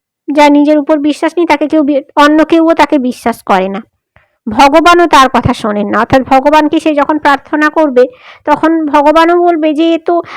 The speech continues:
আজ এইটা বলেছে, কাল অন্য কিছুতে চলে যাবে।" সবার মনেই এইটা থাকবে। ভগবানও তাকে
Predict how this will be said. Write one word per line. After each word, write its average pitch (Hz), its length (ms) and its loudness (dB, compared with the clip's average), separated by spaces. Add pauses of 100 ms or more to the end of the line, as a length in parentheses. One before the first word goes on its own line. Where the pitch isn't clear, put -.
(100)
আজ 330 220 4 (120)
এইটা 320 360 0
বলেছে, 349 360 -2
কাল 311 280 2
অন্য 262 240 2
কিছুতে 262 340 -4
চলে 240 280 -6
যাবে।" 202 200 -10 (1400)
সবার 311 320 2
মনেই 311 320 4
এইটা 254 220 0
থাকবে। 208 400 -6 (600)
ভগবানও 339 500 2
তাকে 330 340 -2